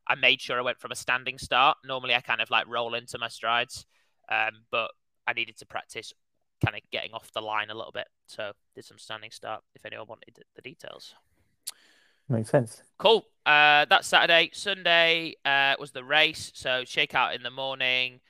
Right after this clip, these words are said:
Speaker 1: Uh, I was racing at ten past one local time. So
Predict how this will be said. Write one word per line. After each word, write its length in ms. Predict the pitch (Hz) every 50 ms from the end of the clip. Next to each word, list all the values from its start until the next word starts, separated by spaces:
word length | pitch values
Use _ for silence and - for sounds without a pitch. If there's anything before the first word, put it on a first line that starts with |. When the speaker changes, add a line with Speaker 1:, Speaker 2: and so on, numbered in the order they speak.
| _ _ _ _ _ _ - -
Speaker 1:
Uh, 200 | 120 120 117 95
I 40 | 113
was 140 | 131 131 135
racing 400 | 143 147 156 147 - 147 131 135
at 160 | 127 123 - _ _ _ _ _ _ _ -
ten 260 | - - - 160 151
past 340 | - - 165 156 - - -
one 540 | 139 143 143 147 160 156 160 165 175 196 220 _ _ _ _ _ _ -
local 400 | 147 151 151 156 - - 156 -
time. 380 | - 160 156 156 160 165 175
So 460 | - - - 147 120 127 131 131 135